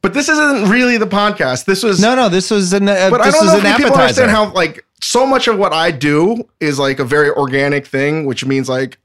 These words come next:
Speaker 1: we have no fucking idea. We're just gonna see how it works out. And Bill and the whole team at The Ringer ha-, have been amazing hosts to allow us to figure this whole thing out and this relationship out. And one of the things I wanted to do first and foremost, which we'll figure out how to do it,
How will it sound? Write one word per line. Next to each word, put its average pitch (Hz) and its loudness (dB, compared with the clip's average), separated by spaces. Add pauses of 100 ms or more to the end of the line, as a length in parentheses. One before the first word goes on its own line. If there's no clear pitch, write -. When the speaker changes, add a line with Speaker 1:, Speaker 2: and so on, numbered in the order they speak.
Speaker 1:
we 156 -4
have 165 0
no 156 0
fucking 151 -4
idea. 143 0
We're 143 -4
just 135 -6
gonna 123 -4
see - -6
how 143 -2
it 120 -6
works 139 -4
out. 170 -2
And 127 -4 (460)
Bill 160 2
and 139 0
the 139 -2
whole 143 -2
team 147 -4
at 135 -4
The 135 -2
Ringer 135 0
ha-, 120 -2
have 123 -6
been 123 -4
amazing 123 -4 (260)
hosts 165 -2 (120)
to 139 0
allow 127 0
us 127 -2
to 135 -6
figure 127 -4
this 123 -4
whole 127 -4
thing 123 -4
out 135 -2
and 120 -4
this 113 -6
relationship 131 -2
out. 123 -2 (500)
And 139 0
one 180 2
of 202 2
the 180 0
things 170 0
I 160 0
wanted 143 0
to 135 2
do 139 0
first 156 -4
and 135 -6
foremost, 139 -2
which 131 -6
we'll 127 -2
figure 143 -2
out 131 0
how 131 -2
to 127 -2
do 147 0
it, 127 -2